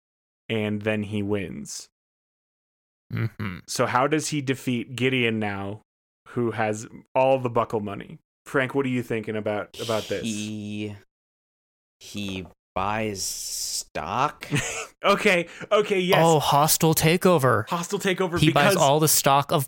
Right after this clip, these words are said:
Speaker 2: Buckle Industries.
Speaker 1: this is a time travel movie. So he d-, like, on his respawn, on his way back through, he buys a bunch of early stock in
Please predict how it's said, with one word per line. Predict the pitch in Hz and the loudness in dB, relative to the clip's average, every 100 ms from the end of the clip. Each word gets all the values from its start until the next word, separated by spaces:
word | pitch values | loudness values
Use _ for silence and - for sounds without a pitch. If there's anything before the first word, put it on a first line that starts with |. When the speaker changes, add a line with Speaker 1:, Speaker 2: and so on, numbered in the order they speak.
| - | 0
Speaker 2:
Buckle | 139 - 156 156 | 0 4 2 4
Industries. | 190 175 - 113 | 2 2 2 4
Speaker 1:
this | 180 208 | 4 6
is | 214 | 4
a | 202 | 4
time | 180 196 208 | 4 2 4
travel | 175 131 123 | 4 4 4
movie. | 117 104 92 208 - | 2 0 -4 -10 -4
So | - 165 | 2 2
he | 165 160 | 2 0
d-, | 139 | 0
like, | 165 147 127 - - - _ _ _ _ 165 | 2 2 0 -8 -20 -20 _ _ _ _ 2
on | 160 | 4
his | 165 156 | 4 2
respawn, | 135 151 180 - - 135 117 110 120 - | 2 2 2 2 4 4 4 2 0 0
on | 143 | 2
his | 139 123 | 2 2
way | 127 131 | 2 2
back | 127 120 123 - | 2 2 0 -2
through, | - 127 147 139 110 110 110 - - | -8 -2 2 4 4 0 -4 -14 -6
he | 156 123 | -2 2
buys | 123 131 151 | 2 2 2
a | 139 | 0
bunch | 143 139 139 | 0 2 -2
of | 131 139 | -2 0
early | 135 139 143 | 2 4 2
stock | 127 - 135 123 - | 0 0 2 2 -2
in | - 135 123 120 | -2 0 2 0